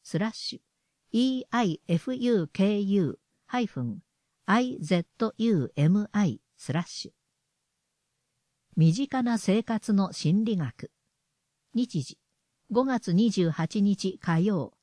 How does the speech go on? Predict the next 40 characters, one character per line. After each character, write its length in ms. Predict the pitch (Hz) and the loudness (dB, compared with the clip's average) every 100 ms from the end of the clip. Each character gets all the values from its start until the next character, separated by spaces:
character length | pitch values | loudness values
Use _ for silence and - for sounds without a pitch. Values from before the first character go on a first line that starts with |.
| _ - | _ -2
午 100 | 262 | 0
後 140 | 247 | 2
一 220 | 208 202 220 | 0 -2 -4
時 100 | 208 | -2
三 240 | 226 220 | -2 0
十 100 | 214 | -2
分 300 | - 160 139 | -4 -4 -4
か 140 | 151 | 0
ら 140 | 156 170 | -2 -2
三 260 | - 254 220 | -4 -2 -2
時 120 | 147 | -4
三 240 | - 190 | -2 -2
十 120 | 190 196 - | -2 -6 -8
分。 220 | 127 - _ _ _ _ _ _ _ _ - | -10 -10 _ _ _ _ _ _ _ _ -4
場 180 | 170 175 | -2 0
所、 240 | - 202 _ _ - | -4 -8 _ _ -2
同 260 | 202 262 190 | 2 2 0
セ 200 | - 180 | 0 -2
ン 80 | 160 | -2
タ 380 | 123 117 - | -6 -8 -14
ー。 880 | _ _ _ _ _ _ _ _ _ | _ _ _ _ _ _ _ _ _
講 200 | - 254 | -2 -2
師、 300 | - - - _ _ _ - | -2 -8 -14 _ _ _ -4
小 140 | 151 | 0
林 520 | 175 254 247 - 202 | 2 0 -2 -4 -8
静 300 | - 247 185 | -6 -4 -4
香。 220 | 139 110 - _ _ _ _ _ _ _ _ - | -6 -12 -20 _ _ _ _ _ _ _ _ -4
対 180 | 220 | -2
象 220 | 214 240 214 | 0 2 2
は 140 | 202 | 0
区 160 | - 277 | -2 0
内 240 | 226 160 | 2 2
在 260 | 175 202 202 | 2 0 0
住、 340 | 208 202 185 | 2 2 2
在 300 | 165 175 208 | 0 0 0
勤、 320 | - 196 185 | 0 2 2
在 240 | 165 160 196 | 2 2 4
学 240 | 185 185 | 2 0
の 140 | 165 | -2
方。 340 | 156 147 135 | -2 -6 -8